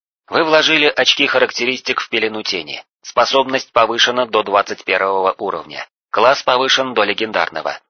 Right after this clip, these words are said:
Вы можете пройти в план тени. Точка выхода фиксируется на пять минут. Важно! Открыть выход изнутри самостоятельно на текущем уровне невозможно. Ну вот, я его и получил.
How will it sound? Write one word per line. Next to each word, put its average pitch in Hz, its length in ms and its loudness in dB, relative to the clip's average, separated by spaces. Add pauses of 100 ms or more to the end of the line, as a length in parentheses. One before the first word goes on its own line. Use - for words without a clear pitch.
(140)
Вы - 160 0
можете 139 420 2
пройти 113 400 0
в - 80 -10
план 104 280 0
тени. 87 380 -6 (260)
Точка 120 340 2
выхода 127 400 0
фиксируется 117 720 -2
на 117 140 0
пять 98 260 -2
минут. 87 360 -8 (160)
Важно! 104 420 2 (440)
Открыть 123 440 0
выход 123 400 2
изнутри 120 480 0
самостоятельно 117 840 0
на 117 120 -2
текущем 110 520 0
уровне 107 520 0 (100)
невозможно. 104 640 -2 (840)
Ну 117 220 8
вот, 175 420 8
я 135 240 8
его 143 420 8
и 123 120 8
получил. 78 800 2